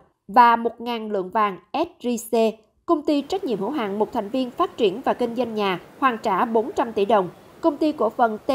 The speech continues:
và H Hạ Long và công ty Âu Lạc nộp lại hơn sáu ngàn tỷ đồng để đảm bảo thực hiện nghĩa vụ bồi hoàn cho bị cáo Trương Mỹ Lan trong toàn bộ vụ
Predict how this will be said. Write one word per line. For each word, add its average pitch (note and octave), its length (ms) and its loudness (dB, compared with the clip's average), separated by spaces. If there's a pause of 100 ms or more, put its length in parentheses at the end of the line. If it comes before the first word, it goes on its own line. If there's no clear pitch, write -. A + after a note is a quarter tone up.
và B3 80 -2
H A#3 220 -6
Hạ G3+ 200 -4
Long A3+ 320 2
và G#3+ 120 2
công B3 240 -2
ty B3 180 -2
Âu B3 240 0
Lạc G3 240 2 (280)
nộp B3 220 -2
lại G3+ 140 4
hơn A3+ 220 -4
sáu A3+ 220 -4
ngàn D#4 200 -8
tỷ G3 160 0
đồng G3+ 220 2 (280)
để A3 100 4
đảm A3 240 2
bảo A3 220 2
thực - 180 -4
hiện F#3+ 220 -2
nghĩa F#3+ 140 2
vụ G3+ 220 0
bồi G3+ 260 4
hoàn G3+ 300 -6
cho A#3 140 -6
bị G3 140 -2
cáo G#3 340 -4
Trương A#3+ 160 -2
Mỹ F#3 80 -2
Lan A#3 220 0 (100)
trong A#3+ 120 -4 (100)
toàn G3+ 220 0
bộ E3 80 2
vụ F3+ 140 -2